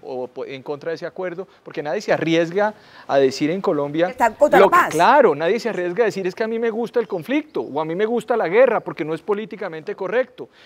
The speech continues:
Speaker 1: Pero claro, al decir, "Yo quiero que metan a la cárcel a todos, yo quiero que no les den participación política", pues en el fondo estoy diciendo, estoy diciendo, "Mi camino, mi camino ético para resolver este asunto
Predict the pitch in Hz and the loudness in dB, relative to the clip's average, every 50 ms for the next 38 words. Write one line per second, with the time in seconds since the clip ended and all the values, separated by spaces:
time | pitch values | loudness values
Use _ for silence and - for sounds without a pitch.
0 | - _ _ 190 170 160 - - 247 254 185 156 139 131 127 143 131 - 214 220 | -20 _ _ -2 0 0 0 0 0 0 0 0 0 -2 -6 -8 -8 -4 -4 -4
1 | 233 254 - _ _ _ _ 143 208 226 220 - 247 247 240 254 247 - 220 180 | -4 -6 -10 _ _ _ _ 0 0 0 0 2 4 4 4 4 4 0 -4 -6
2 | 185 185 180 220 220 220 202 185 165 - - 170 170 156 - 214 196 180 156 - | -6 -6 -4 -4 -4 -4 -4 -4 -6 -4 -6 -8 -8 -8 -10 -10 -10 -10 -10 -10
3 | 180 175 180 185 185 165 170 175 - - 190 185 190 190 185 - 196 180 165 156 | -8 -8 -6 -6 -6 -6 -6 -8 -6 -6 -6 -4 -4 -6 -6 -8 -8 -6 -6 -6
4 | 147 156 160 170 185 180 170 185 175 - 196 180 - 175 147 - 160 - 147 139 | -6 -4 -4 -4 -4 -4 -6 -8 -8 -8 -10 -10 -10 -12 -14 -16 -12 -12 -10 -8
5 | - 170 156 170 214 208 214 - 240 208 233 - 214 196 202 202 196 208 202 202 | -8 -8 -4 -4 -2 -2 -4 -6 -4 -2 -2 -2 0 0 0 0 0 0 -2 0
6 | 240 240 240 240 269 247 381 - 254 262 262 262 277 - - 277 254 247 226 214 | 0 0 2 2 0 0 4 4 4 4 4 2 -4 -4 -2 0 0 0 0 -2
7 | 208 240 254 - - - 269 277 - - 180 180 - - 208 208 220 226 247 226 | -2 -4 -4 -6 -10 -20 -20 -20 -8 -6 -6 -4 -2 0 0 0 0 -2 -6 -6
8 | - 254 240 240 226 247 240 226 - 202 202 214 196 - - 214 196 196 214 247 | -4 -4 -4 -4 -4 -4 -6 -6 -6 -8 -10 -10 -10 -8 -8 -6 -6 -6 -6 -6
9 | 262 262 262 262 269 277 262 - _ _ _ _ 175 180 196 202 214 202 - - | -8 -6 -6 -6 -6 -6 -8 -12 _ _ _ _ -12 -10 -8 -6 -6 -8 -8 -6
10 | 202 180 190 208 226 233 233 254 254 240 - 233 240 240 233 233 226 - _ - | -8 -6 -6 -6 -6 -4 -2 -2 -2 -2 2 2 2 2 2 -2 -10 -12 _ -4
11 | 247 240 240 220 196 185 175 160 160 147 - 160 156 151 180 196 208 202 202 - | -4 -4 -4 -4 -6 -4 -4 -6 -6 -6 -6 -6 -6 -4 -4 -4 -4 -4 -4 -6
12 | 233 208 - 240 220 202 170 - 208 202 | -8 -8 -8 -10 -12 -12 -8 -8 -10 -10